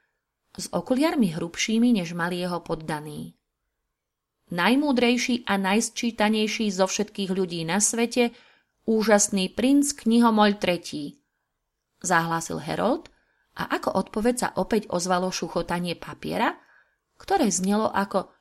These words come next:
š, hurá, š, š, hurá, š.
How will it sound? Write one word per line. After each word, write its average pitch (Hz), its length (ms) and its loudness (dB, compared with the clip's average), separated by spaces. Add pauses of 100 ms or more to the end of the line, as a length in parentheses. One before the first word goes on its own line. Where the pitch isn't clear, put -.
š, - 640 -2
hurá, 269 480 2
š, - 640 -2 (320)
š, - 480 -4
hurá, 277 400 4
š. - 560 -2